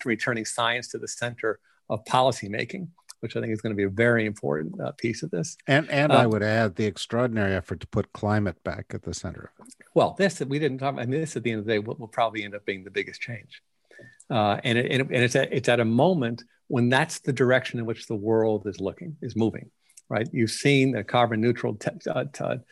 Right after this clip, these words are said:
Speaker 1: target dates now set by most of the world, uh, as of this past weekend, uh, including China,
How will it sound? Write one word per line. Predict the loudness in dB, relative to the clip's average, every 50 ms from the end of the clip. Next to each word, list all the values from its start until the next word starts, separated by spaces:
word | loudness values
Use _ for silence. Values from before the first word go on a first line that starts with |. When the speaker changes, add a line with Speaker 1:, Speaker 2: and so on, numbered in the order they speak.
| -20 _
Speaker 1:
target | 0 2 2 4 2 2 0
dates | 0 0 0 -2 -4
now | -6 -6
set | -6 -4 -4 -4 -4 -4 _ -2
by | 0 0 0 0 -2 -4 -8 -12 _ _ _ _ 0
most | 2 4 4 4 2 0
of | 0
the | 0 2
world, | 2 0 0 -2 -4 -10 _ _ _ _ _ _ _ _
uh, | -8 -6 -6 -6 -6 -6 -8 -8 -10 -14 _ _ _ _ _ -10 -6 -4
as | 0 2
of | 2 2
this | 2 0 0
past | 2 2 2 2 2
weekend, | 2 2 2 0 -4 -8 -10 -10 -12 -14 _ _ -10 -8
uh, | -6 -4 -4 -4
including | -4 -4 -2 0 2 2 4 4 2 2
China, | 2 2 2 2 2 0 -2 -2